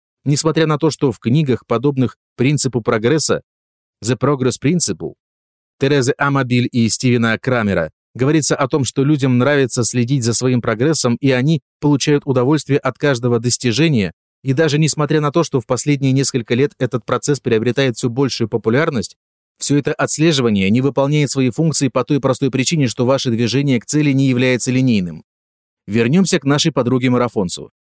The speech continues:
Если в конце февраля она посчитает, что ее программа тренировок выполнена на шестьдесят два процента, означает ли это, что ей осталось тридцать восемь процентов для достижения цели?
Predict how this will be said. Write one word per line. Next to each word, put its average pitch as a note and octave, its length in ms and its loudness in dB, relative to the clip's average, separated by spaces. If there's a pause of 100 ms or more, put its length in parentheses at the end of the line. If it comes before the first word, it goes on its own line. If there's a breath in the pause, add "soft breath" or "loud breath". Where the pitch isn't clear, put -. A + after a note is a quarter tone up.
(140)
Если C3 340 0
в - 60 -4
конце C3+ 300 0
февраля B2+ 440 0
она B2 200 0
посчитает, A#2+ 480 0
что - 160 -2
ее B2 220 2
программа A#2 480 0
тренировок A#2+ 480 0
выполнена A2+ 460 0
на G#2+ 120 2
шестьдесят A#2 420 -2
два G#2+ 160 -2
процента, C3+ 540 -4 (340)
означает C3+ 560 0
ли D3 200 0
это, D#3+ 260 -2
что - 200 -4
ей B2 200 2
осталось C#3 440 -2
тридцать D3+ 360 -2
восемь C3 260 0
процентов D3 500 -2
для C#3 160 0
достижения C#3 560 0
цели? G2+ 380 -2